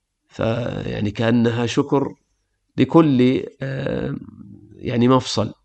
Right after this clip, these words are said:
لأن المسلم يحرك كل أعضاء وكل عضو، آه، فيه، في، يعني في الصلاة له عبوديته. قال: "ربنا ليقيموا الصلاة".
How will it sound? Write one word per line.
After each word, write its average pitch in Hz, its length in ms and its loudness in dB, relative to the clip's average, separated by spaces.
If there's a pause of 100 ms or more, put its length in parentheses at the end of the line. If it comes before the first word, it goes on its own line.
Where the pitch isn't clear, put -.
(340)
لأن 113 220 2
المسلم 117 580 0 (720)
يحرك 135 380 4
كل 156 200 4
أعضاء 113 500 6
وكل 113 840 4
عضو، 143 320 4 (600)
آه، 87 240 -2
فيه، 123 380 4
في، - 240 -8
يعني 107 400 0
في - 80 -6
الصلاة 113 500 2 (380)
له 131 240 6
عبوديته. 110 840 2 (1400)
قال: 147 200 8
"ربنا 131 680 6
ليقيموا 120 540 4
الصلاة". 110 920 4